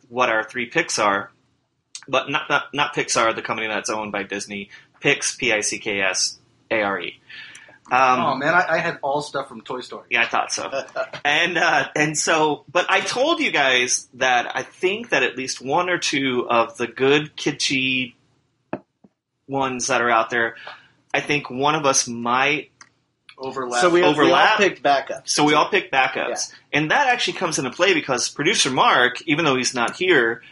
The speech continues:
Speaker 2: He left us songs in his stead.
Speaker 1: he left us songs to listen to, so we will play ours, and, but he only left us two.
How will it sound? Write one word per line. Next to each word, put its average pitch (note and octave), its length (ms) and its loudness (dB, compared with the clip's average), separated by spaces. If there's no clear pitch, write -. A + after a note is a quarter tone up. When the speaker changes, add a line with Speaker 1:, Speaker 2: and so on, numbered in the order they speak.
Speaker 2:
He D3+ 100 -8
left F#3+ 220 -2
us E3+ 160 -4
songs D#3 320 0
in C#3 100 -4
his C3 160 -6
stead. - 380 -6
Speaker 1:
he D#3+ 160 0
left E3+ 240 2
us E3 140 2
songs C3+ 440 0
to D3 80 -4
listen D#3+ 340 0
to, B2 280 0
so B2 260 -2
we D3+ 360 -4
will C3 680 0
play D#3+ 260 2
ours, C3 840 0
and, B2 260 -4
but D3+ 100 0
he F#3 120 2
only G3 160 -2
left E3 180 0
us - 220 -4
two. B3+ 320 -2